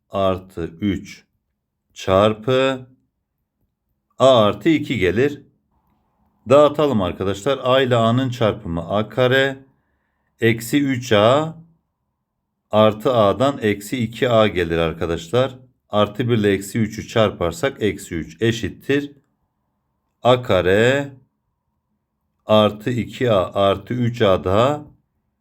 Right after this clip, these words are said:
beş A olur arkadaşlar. Artı üç ile ikiyi çarparsak altı gelir.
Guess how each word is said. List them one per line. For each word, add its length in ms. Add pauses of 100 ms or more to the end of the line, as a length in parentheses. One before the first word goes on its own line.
(220)
beş 380
A 240
olur 280
arkadaşlar. 760
Artı 400
üç 300
ile 140
ikiyi 260
çarparsak 760
altı 360
gelir. 500